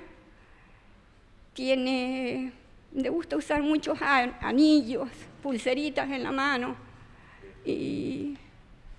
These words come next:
es muy dócil, muy dada con la gente. A lo mejor si la que conversan,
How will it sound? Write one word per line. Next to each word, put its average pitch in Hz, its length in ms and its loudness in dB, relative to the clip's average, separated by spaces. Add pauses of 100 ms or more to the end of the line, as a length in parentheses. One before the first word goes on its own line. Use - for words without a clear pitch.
(180)
es 311 120 0
muy 302 200 2
dócil, 269 520 4
muy 277 240 0
dada 247 320 2
con - 140 -4
la 262 120 0
gente. 254 1000 2 (480)
A 240 100 -4
lo 240 80 -2
mejor 254 320 -2 (480)
si - 180 -6
la 254 120 0
que 254 160 4
conversan, 285 760 4